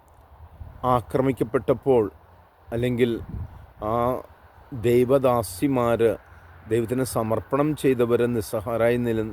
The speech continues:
നിലനിന്നത്. എന്നാൽ ഒരു രാജ്യം മുഴുവനുമായിട്ട് അതിനെതിരെ പ്രതികരിച്ചപ്പോൾ അവർ വിമോചിതരാകുന്നു. ജയിലിൽ കിടക്കേണ്ടി വന്ന ആ സന്യസ്തരുടെ മാനസിക അവസ്ഥകൾ.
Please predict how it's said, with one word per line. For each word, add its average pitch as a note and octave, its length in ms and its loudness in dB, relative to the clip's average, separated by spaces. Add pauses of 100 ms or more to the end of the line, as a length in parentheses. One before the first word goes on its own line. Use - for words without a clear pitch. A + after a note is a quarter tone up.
നിലനിന്നത്. G#2+ 580 -2 (680)
എന്നാൽ A#2 300 2 (420)
ഒരു A2+ 100 0 (120)
രാജ്യം A2 440 0
മുഴുവനുമായിട്ട് A#2+ 960 0 (480)
അതിനെതിരെ A#2+ 540 2 (260)
പ്രതികരിച്ചപ്പോൾ A#2 880 2 (600)
അവർ A2 200 2 (280)
വിമോചിതരാകുന്നു. A2 1000 0 (260)
ജയിലിൽ A#2 480 2
കിടക്കേണ്ടി A#2+ 640 -2
വന്ന A2+ 180 -2 (560)
ആ G#2 120 -2 (180)
സന്യസ്തരുടെ A2 760 0 (440)
മാനസിക G#2+ 540 -2 (640)
അവസ്ഥകൾ. G2 520 -4